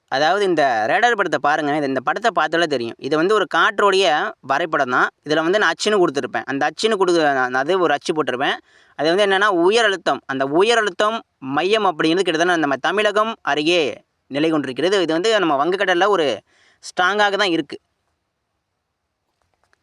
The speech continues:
So இந்த உயர் அழுத்தம் என்ன பண்ணுதுன்னு கேட்டிங்கன்னா, காலையில ஜில்லுன்ற ஒரு கிளைமேட்டை கொடுக்குது. வட இந்தியா, இந்தியா முழுவதுமே, இந்தியா நம்ம தமிழகம், இலங்கை வரைக்கும் பார்த்தீங்கன்னா, காலையில பார்த்தீங்கன்னா ஒரு ஏழு மணிக்குள்ள ஒரு ஜில்லுன்ற ஒரு கிளை-,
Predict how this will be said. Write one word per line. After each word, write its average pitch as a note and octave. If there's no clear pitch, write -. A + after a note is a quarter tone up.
So -
இந்த A3+
உயர் G3
அழுத்தம் A#3+
என்ன F#3
பண்ணுதுன்னு F3
கேட்டிங்கன்னா, C#3+
காலையில G#3
ஜில்லுன்ற F#3
ஒரு F#3
கிளைமேட்டை E3
கொடுக்குது. C3+
வட C3+
இந்தியா, F#3
இந்தியா D#3+
முழுவதுமே, G3
இந்தியா D3
நம்ம E3
தமிழகம், E3
இலங்கை E3
வரைக்கும் D#3+
பார்த்தீங்கன்னா, D#3
காலையில E3
பார்த்தீங்கன்னா D#3+
ஒரு E3+
ஏழு D3+
மணிக்குள்ள D3
ஒரு D#3
ஜில்லுன்ற E3+
ஒரு E3+
கிளை-, D3